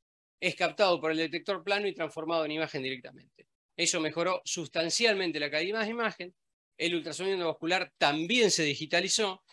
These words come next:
y eso lo que nos permitió fue avanzar en el tratamiento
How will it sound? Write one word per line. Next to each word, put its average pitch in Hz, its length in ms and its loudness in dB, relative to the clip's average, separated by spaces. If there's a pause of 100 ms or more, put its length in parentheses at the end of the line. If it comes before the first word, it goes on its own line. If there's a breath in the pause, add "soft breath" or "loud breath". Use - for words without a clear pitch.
(540 soft breath)
y 262 160 -4
eso 262 460 2
lo 190 300 -4
que 190 100 -2
nos 196 180 -2
permitió 214 520 0
fue 226 340 0
avanzar 202 880 0
en 180 180 -4
el 180 180 -4
tratamiento 202 960 -2